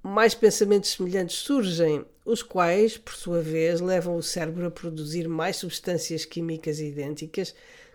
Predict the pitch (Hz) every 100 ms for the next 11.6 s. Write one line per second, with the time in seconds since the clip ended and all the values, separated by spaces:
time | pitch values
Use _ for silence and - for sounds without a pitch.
0 | - 202 196 185 160 160 175 175 160 -
1 | 165 - 160 151 139 - 135 127 139 _
2 | _ _ - - - - - 247 247 320
3 | 262 247 254 240 240 226 262 285 202 196
4 | 175 180 - 165 160 156 - - 139 139
5 | 143 - - _ _ - _ - 226 254
6 | 254 226 233 226 180 - 165 - 160 151
7 | - 156 131 127 135 _ _ _ - _
8 | _ 202 190 170 190 175 185 165 180 180
9 | 170 165 185 202 - 196 - 185 170 151
10 | - 156 160 - - - _ _ 202 -
11 | 160 151 - 123 120